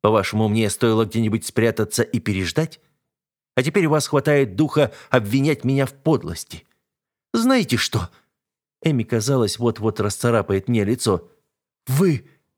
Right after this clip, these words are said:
убийца, а на моих руках крови нет". "Потому что вы женщина и не воин, а целитель. Ваш муж такой же убийца, как и я,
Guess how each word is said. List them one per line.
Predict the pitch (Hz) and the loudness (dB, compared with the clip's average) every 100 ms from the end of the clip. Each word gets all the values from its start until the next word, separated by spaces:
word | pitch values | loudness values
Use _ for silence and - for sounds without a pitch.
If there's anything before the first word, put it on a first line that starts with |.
| _ _ | _ _
убийца, | 170 151 160 - 92 - _ _ _ _ | -4 -2 -2 -4 -8 -12 _ _ _ _
а | - | -2
на | 170 185 | 0 2
моих | 180 - | 0 0
руках | 165 202 160 - | 0 0 -2 -2
крови | 139 165 139 | 0 0 2
нет". | 160 147 - - _ _ _ _ _ _ _ _ | 0 0 -4 -16 _ _ _ _ _ _ _ _
"Потому | 110 - 139 143 | -2 2 0 0
что | - | 0
вы | 123 143 135 - | 2 2 0 -2
женщина | 98 127 143 120 - 92 | -2 0 0 -2 -4 -4
и | 107 123 | -2 -2
не | 110 104 | 0 0
воин, | 92 135 147 107 78 - | 0 2 2 2 -2 -6
а | 92 | -4
целитель. | 92 - 107 101 113 - - - _ _ _ _ _ _ _ _ | -4 -2 -2 -2 -4 -6 -14 -18 _ _ _ _ _ _ _ _
Ваш | 135 170 135 123 | 0 2 2 0
муж | 147 160 - - _ - | 0 0 -2 -10 _ -4
такой | 147 175 131 | 0 0 2
же | 139 | 0
убийца, | - 107 135 123 120 | 0 0 0 0 -2
как | 113 - | -4 -4
и | 107 | -2
я, | 85 69 | -2 -4